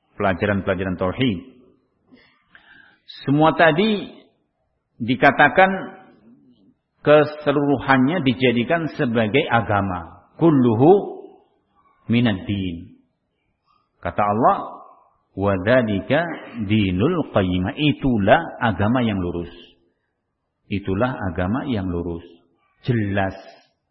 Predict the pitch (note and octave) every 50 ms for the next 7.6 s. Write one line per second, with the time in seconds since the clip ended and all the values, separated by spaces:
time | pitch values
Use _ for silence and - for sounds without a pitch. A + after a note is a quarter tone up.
0 | _ _ _ _ _ _ - _ _ _ _ _ _ _ _ _ _ _ _ _
1 | _ _ _ _ - G#2+ A2 G2+ F#2+ F2+ D#2+ - A2 C#3+ F3 F3+ - B2 G2+ F#2
2 | E2 F#2+ G2 G2 G#2+ C#3 F3+ F3 D3 C#3 A#2 G#2+ G#2+ G#2+ G#2+ G#2 G2+ F#2 A2 G#2+
3 | G2+ - - - D#3 E3 D#3 D#3 - - - _ _ _ _ _ _ _ _ _
4 | _ _ - - - - - - C3 B2 A#2+ A#2+ B2+ A#2+ A2 G2+ F#2+ F#2 F#2 -
5 | - - _ _ _ _ _ _ _ _ _ - - G2+ G2+ G#2 G2+ G2 F#2+ F#2
6 | F#2 F2+ E2+ E2 - B2+ - - D3+ B2+ A2 A#2+ A#2 G2+ G#2 F#2+ F#2 - G2+ F2
7 | G2 F#2+ E2+ G2+ G#2 G#2+ F#2+ F#2 G2 D#3+ -